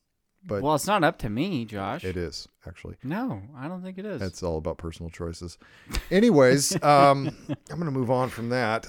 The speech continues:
Speaker 1: Uh, but yeah, no, it was, uh, it was nice getting to, to just do one-on-one time. And again, you know,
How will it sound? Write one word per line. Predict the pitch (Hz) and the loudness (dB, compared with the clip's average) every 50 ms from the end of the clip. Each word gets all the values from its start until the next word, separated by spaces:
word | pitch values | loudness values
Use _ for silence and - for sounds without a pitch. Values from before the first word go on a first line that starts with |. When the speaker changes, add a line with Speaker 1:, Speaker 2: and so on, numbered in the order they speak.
| - - | -8 -2
Speaker 1:
Uh, | 123 123 127 127 131 135 | 0 2 4 4 4 4
but | 117 110 143 135 135 | 2 2 2 2 2
yeah, | 135 165 175 185 160 123 98 87 - - | 2 4 6 6 8 6 6 2 -2 -8
no, | - 139 143 139 127 120 | -4 0 2 4 4 4
it | 127 135 | 4 4
was, | 147 151 127 - - - | 2 2 0 0 0 2
uh, | 151 139 131 127 131 131 110 | 4 6 6 6 6 4 2
it | 131 139 | 2 0
was | 131 135 139 120 113 113 | 2 2 2 0 0 0
nice | 117 123 113 110 104 95 87 - - - - - | 0 2 2 2 2 0 -2 -4 -6 -6 -8 -6
getting | - 113 110 101 107 107 107 107 92 | -4 -2 0 0 0 0 -2 -4 -6
to, | - - 104 98 92 | -4 -4 -2 -2 -2
to | 85 - 98 98 95 | -4 -6 -4 -4 -4
just | 87 87 98 95 - - | -4 -6 -8 -8 -6 -6
do | 107 98 | -6 -6
one-on-one | 92 98 95 92 92 90 92 92 92 92 90 | -6 -6 -6 -4 -6 -6 -6 -6 -6 -6 -8
time. | 85 - 92 90 92 90 90 | -8 -8 -8 -6 -6 -6 -6
And | 87 87 | -8 -8
again, | 87 85 85 92 90 85 85 85 85 82 80 | -10 -10 -8 -8 -8 -6 -8 -8 -10 -10 -10
you | 85 82 80 | -10 -10 -10
know, | 80 78 76 | -10 -12 -14